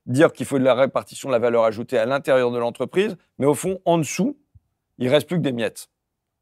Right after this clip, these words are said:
Et on peut pas demander juste de répartir des miettes. Donc la, la gauche, elle doit re-, repenser aussi la répartition de la valeur ajoutée à l'intérieur de toute la chaîne de production. Et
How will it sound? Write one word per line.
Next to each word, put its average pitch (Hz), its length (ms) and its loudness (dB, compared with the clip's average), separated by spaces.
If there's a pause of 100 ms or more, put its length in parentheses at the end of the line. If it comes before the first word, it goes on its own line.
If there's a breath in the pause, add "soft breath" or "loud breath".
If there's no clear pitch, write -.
(140)
Et 123 100 -4
on 113 80 -4
peut 117 140 -8
pas 143 100 8
demander 147 300 2
juste 147 160 -2
de 120 40 -2
répartir 120 400 -4
des 147 120 -2
miettes. 127 200 -4
Donc 117 160 -6
la, 135 180 4 (260 soft breath)
la 139 120 10
gauche, 180 280 4
elle 117 80 2
doit 117 100 6
re-, 151 460 4
repenser 170 560 0
aussi 165 360 -2 (220)
la 135 140 6
répartition 143 560 2
de 127 60 2
la 113 60 6
valeur 110 280 4
ajoutée 123 320 0
à 180 40 2
l'intérieur 131 400 0
de 123 120 -4
toute - 160 -18
la 110 60 -4
chaîne 110 180 -6
de 101 40 -8
production. - 460 -12 (680)
Et 123 220 -2